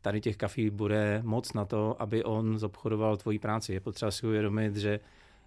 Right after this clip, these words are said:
když někoho v té firmě natchneš a je jenom jeden pro tu ideu, že by ta tvoje výr-,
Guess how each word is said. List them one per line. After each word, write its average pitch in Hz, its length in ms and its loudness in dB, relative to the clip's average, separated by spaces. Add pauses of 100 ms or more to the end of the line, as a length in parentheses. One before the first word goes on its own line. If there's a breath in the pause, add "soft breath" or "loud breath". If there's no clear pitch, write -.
když 107 440 -2
někoho 113 380 2
v - 80 -10
té 110 100 0
firmě 113 320 2
natchneš 107 580 0
a 113 60 0
je 104 120 4
jenom 107 280 4
jeden 104 420 2
pro 104 380 0
tu - 140 -4
ideu, 107 320 2
že 107 100 -2
by 104 180 2
ta 107 100 -2
tvoje 107 320 -2
výr-, 104 260 2